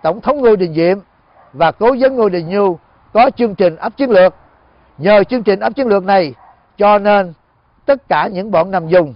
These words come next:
những bọn Việt Giang đều bại lộ mặt và bị tiêu diệt.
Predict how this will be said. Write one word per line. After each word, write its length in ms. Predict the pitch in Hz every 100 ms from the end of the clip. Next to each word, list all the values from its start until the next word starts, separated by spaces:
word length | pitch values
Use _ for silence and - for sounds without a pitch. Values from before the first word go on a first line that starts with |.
| _ _ _ _ -
những 200 | 151 226
bọn 200 | 165 180
Việt 160 | 165 160
Giang 280 | 196 190 165 _ _ _ _ _
đều 280 | 165 165 156
bại 380 | 147 147 156 160 _ _ _
lộ 320 | 147 147 160
mặt 400 | 165 151 143 147 -
và 240 | 147 147
bị 200 | 156 160
tiêu 200 | 185 180
diệt. 280 | 156 160